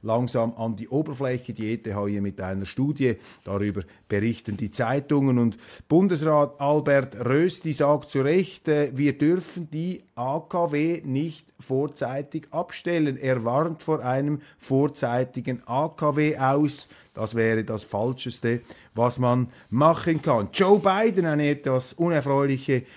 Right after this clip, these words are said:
Nachricht. Joe Biden mit einem senilen Auftritt in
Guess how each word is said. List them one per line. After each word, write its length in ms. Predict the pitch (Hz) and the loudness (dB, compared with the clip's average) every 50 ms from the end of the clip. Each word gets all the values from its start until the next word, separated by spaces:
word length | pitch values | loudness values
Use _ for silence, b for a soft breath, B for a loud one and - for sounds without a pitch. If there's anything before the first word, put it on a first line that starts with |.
| B B B | B B B
Nachricht. 640 | 117 123 131 147 160 151 151 147 143 135 135 - | 0 2 2 2 2 0 0 -2 -2 -2 -2 0
Joe 220 | - 151 147 156 147 | 4 4 4 4 4
Biden 480 | - 131 127 139 151 160 156 151 143 | 2 0 0 0 0 0 0 0 2
mit 280 | 139 139 135 131 - - | 2 2 0 0 -2 -6
einem 800 | 127 120 123 127 127 127 123 123 120 120 117 113 113 110 104 95 B B B B B B _ _ _ _ _ _ _ _ _ | -4 -2 0 2 2 2 2 4 4 4 4 4 4 2 0 -2 B B B B B B _ _ _ _ _ _ _ _ _
senilen 760 | - - - 180 165 160 151 160 185 214 220 208 196 180 175 | -4 0 2 2 4 4 4 4 4 4 4 4 2 2 0
Auftritt 840 | 123 117 120 131 156 175 165 - - 151 143 143 135 135 - - - - | -2 -6 -4 -2 -2 -2 -4 -4 -4 0 0 0 0 -2 -6 -14 -10 -4
in 400 | - 131 131 131 135 131 123 | 0 0 2 2 2 0 0